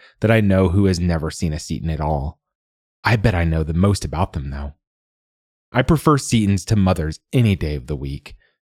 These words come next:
Setons may have plagued the village for a hundred years, but you can avoid them. A mother,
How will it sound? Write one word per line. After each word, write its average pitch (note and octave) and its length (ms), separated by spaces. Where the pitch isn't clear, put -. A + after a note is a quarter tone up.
Setons F#2+ 480
may D#2+ 100
have D#2+ 240
plagued A#2 360
the F2 60
village C#2+ 360
for F2+ 160
a E2+ 40
hundred E2+ 360
years, E2 440
but E2+ 120
you G2 120
can F#2+ 120
avoid D#2+ 440
them. C2 320
A - 40
mother, G#2+ 480